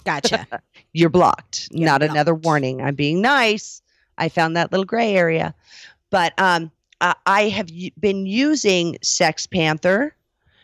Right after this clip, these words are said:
Speaker 2: and also, um, these different apps, Snap, as well as Whippler and Kinked,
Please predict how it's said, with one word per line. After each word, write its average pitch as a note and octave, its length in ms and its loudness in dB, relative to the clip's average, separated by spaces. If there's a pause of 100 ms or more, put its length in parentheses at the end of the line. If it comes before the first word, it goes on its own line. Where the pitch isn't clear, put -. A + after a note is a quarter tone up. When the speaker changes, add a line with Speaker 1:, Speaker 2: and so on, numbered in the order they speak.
(240)
Speaker 2:
and E3+ 520 2 (140)
also, F3 1000 2
um, E3 260 2
these F3+ 280 0
different E3+ 420 0
apps, B3+ 380 0
Snap, D#3 680 0
as D3+ 240 0
well C#3+ 240 2
as D#3 160 0
Whippler C3 460 0
and B2+ 100 -6
Kinked, - 440 -2